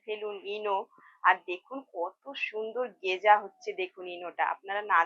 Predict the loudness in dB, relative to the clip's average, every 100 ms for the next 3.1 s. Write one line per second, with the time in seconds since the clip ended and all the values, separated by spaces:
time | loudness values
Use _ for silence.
0 | 2 -8 -8 -10 -10 -18 -12 -12 -8 -8
1 | -4 -2 -2 -2 -8 -8 -16 -16 -4 -4
2 | -4 -12 -10 -10 -10 -10 0 0 2 -4
3 | -6